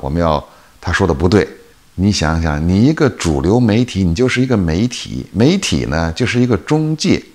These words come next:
这个人在讲话，不管他是总统也好，他是什么人也好，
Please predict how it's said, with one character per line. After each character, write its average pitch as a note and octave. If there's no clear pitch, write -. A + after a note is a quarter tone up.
这 A3
个 A3
人 G2
在 C3
讲 B1+
话， A2+
不 G#3+
管 E2+
他 F#2+
是 G2
总 E2+
统 C2+
也 D2+
好， A#1+
他 -
是 F#2
什 D#2
么 G2
人 D2+
也 F#2+
好， B1